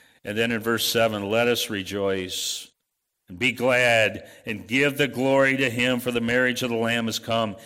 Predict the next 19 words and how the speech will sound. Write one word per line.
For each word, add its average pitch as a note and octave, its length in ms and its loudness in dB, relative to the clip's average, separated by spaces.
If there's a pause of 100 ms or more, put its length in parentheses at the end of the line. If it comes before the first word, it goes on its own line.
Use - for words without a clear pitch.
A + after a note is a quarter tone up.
(140)
and A2+ 120 -6
his G#2+ 160 -4
bride A2+ 280 2
has G2 140 -2
made G#2 220 -4
herself G2 440 -4
ready." F#2 380 -6
The E2+ 100 -6
praise. G#2+ 880 0 (520)
Last G#2+ 320 0
week, A2 360 -2 (360)
there G#2+ 100 -2
was G2+ 140 -2
that G2+ 500 0 (400)
threefold A2 460 -2
hallelujah A2 760 0
that F2+ 200 -2
we F#2+ 100 -8
saw. F#2 600 -2